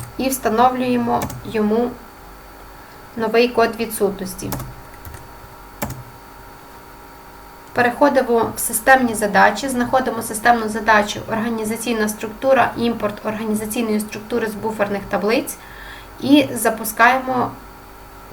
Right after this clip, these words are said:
цю системну задачу. Е, системна задача запустилася і виконується. Переходимо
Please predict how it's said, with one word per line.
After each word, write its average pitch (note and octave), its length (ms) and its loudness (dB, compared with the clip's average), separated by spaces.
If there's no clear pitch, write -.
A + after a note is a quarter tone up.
цю B3 180 -2
системну A3 480 0
задачу. F#3+ 480 -2
Е, G#3+ 220 2
системна A#3+ 460 4
задача G#3+ 420 0
запустилася B3 840 0
і A#3+ 80 -6
виконується. F#3 720 -2
Переходимо A3 920 2